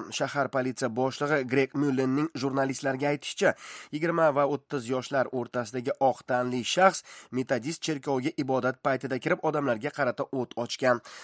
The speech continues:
Sakkiz kishi joyda o'lgan, yana biri kasalxonaga olib ketilayotganida. Qotillikda gumon qilinayotgan shaxsning xavfsizlik kameralariga tushirilgan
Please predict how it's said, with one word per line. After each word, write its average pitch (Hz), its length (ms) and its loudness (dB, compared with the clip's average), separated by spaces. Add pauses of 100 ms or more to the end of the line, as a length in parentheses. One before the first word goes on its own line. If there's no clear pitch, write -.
(120)
Sakkiz 165 480 -2
kishi 156 300 -4
joyda 135 260 2
o'lgan, 131 480 0
yana 139 220 2
biri 151 180 4 (140)
kasalxonaga 131 720 -2
olib 123 260 -2
ketilayotganida. 123 720 0 (560)
Qotillikda 135 540 -2
gumon 131 260 2
qilinayotgan 127 520 -2
shaxsning 143 400 -2
xavfsizlik 131 500 -4
kameralariga 156 640 0
tushirilgan 135 420 0